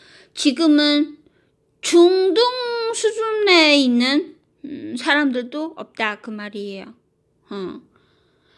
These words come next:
양극화, 완전히 상위 수준, 하위 수준으로, 어, 분리됐어요. 음.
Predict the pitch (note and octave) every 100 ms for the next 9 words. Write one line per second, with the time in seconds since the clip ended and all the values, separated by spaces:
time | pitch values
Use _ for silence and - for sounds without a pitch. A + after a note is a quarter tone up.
0 | _ _ A#3+ B3 D#4 E4+ D4+ D4 G#3 G3
1 | G#3 A#3 A#3 A3+ A3 A#3 A3 A3 _ _
2 | - - G4 G4+ G4+ F4 D4+ D4+ E4 D4+
3 | C#4 D4+ C4+ A3+ A3+ G#3 G3+ G#3 A3 G#3+
4 | A#3+ A#3+ _ _ - G3 F3+ - _ _
5 | _ _ _ _ _ _ _ _ _ _
6 | _ _ _ _ - C#4+ C#4+ D4 C4+ A3+
7 | - G3 F#3 G3 _ _ _ _ _ _
8 | _ _ _ - - G#3+ - -